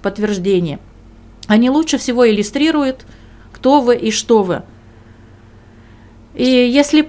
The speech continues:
вот сейчас вы, прослушав этот каст, воскликнули: "Блин, так вот в чём дело, вот почему у меня не получается". Или же вот что, что было, э, сказано, то, что вы услышали, вы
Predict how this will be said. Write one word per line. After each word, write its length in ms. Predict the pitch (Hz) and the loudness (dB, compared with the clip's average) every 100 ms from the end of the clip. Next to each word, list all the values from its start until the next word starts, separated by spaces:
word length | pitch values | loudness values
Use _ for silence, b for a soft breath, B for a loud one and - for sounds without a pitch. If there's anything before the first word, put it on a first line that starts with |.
| - | -2
вот 280 | 277 294 - | -4 -4 0
сейчас 600 | - 311 - 294 190 - | 0 2 4 4 4 -2
вы, 240 | 214 254 | -2 0
прослушав 640 | 175 233 240 285 226 190 151 - - - - - - - - - | 0 0 0 0 0 -4 -8 -12 -20 -20 -20 -20 -20 -20 -20 -2
этот 400 | 233 233 208 214 | 2 2 0 -4
каст, 400 | - 240 196 - | 0 2 2 0
воскликнули: 640 | 175 214 214 262 254 208 185 | -4 -4 -2 -4 -2 -4 -4
"Блин, 540 | 170 220 277 247 190 | -4 0 2 2 0
так 200 | 175 175 | -4 -4
вот 220 | 202 392 | 0 0
в 80 | 415 | 0
чём 220 | - 294 | -2 0
дело, 300 | 233 214 180 | 0 0 0
вот 300 | 156 196 359 | -2 0 0
почему 340 | 370 359 349 330 | 0 -2 -2 0
у 20 | |
меня 240 | 262 247 | 0 0
не 100 | 214 | 0
получается". 800 | 208 220 220 220 196 170 - 113 b b b b b b b b b b | 0 0 0 0 0 -2 -6 -12 b b b b b b b b b b
Или 260 | 233 254 269 | -4 0 0
же 380 | 269 294 269 - | 2 2 2 0
вот 280 | 254 269 - | -6 -6 -8
что, 440 | - - - 339 330 | -12 -12 0 2 2
что 220 | - 262 | 2 -2
было, 500 | 233 285 262 240 208 | 0 2 2 0 0
э, 160 | 220 214 | -2 -2
сказано, 580 | - - 285 277 220 214 | -2 2 2 2 -2 -2
то, 140 | 285 | -4
что 180 | - 254 | -2 -2
вы 140 | 247 | 0
услышали, 640 | 262 254 269 262 - 233 220 | 0 -2 -4 -4 -4 -2 -2
вы 180 | 220 | -2